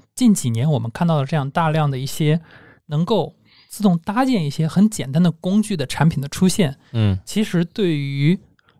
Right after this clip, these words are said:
Speaker 1: 土豆老师这样的有一定的想法，但是我的编程能力又没有那么强的人来说，是一个非常好的东西，因为
Speaker 2: 对。
Speaker 1: 它可以让你把过去完全干不了的事儿，我多少能解决一部分。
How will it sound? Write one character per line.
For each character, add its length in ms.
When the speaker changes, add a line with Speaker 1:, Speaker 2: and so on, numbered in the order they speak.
Speaker 1:
土 100
豆 120
老 120
师 60
这 80
样 180
的 280
有 180
一 80
定 180
的 80
想 300
法， 280
但 160
是 280
我 160
的 80
编 240
程 140
能 120
力 60
又 120
没 140
有 80
那 180
么 140
强 240
的 80
人 140
来 100
说， 160
是 140
一 40
个 100
非 120
常 140
好 180
的 80
东 140
西， 160
因 100
为 180
Speaker 2:
对。 180
Speaker 1:
它 140
可 120
以 40
让 180
你 60
把 140
过 200
去 280
完 200
全 140
干 120
不 60
了 80
的 100
事 100
儿， 120
我 100
多 160
少 140
能 120
解 140
决 80
一 60
部 180
分。 100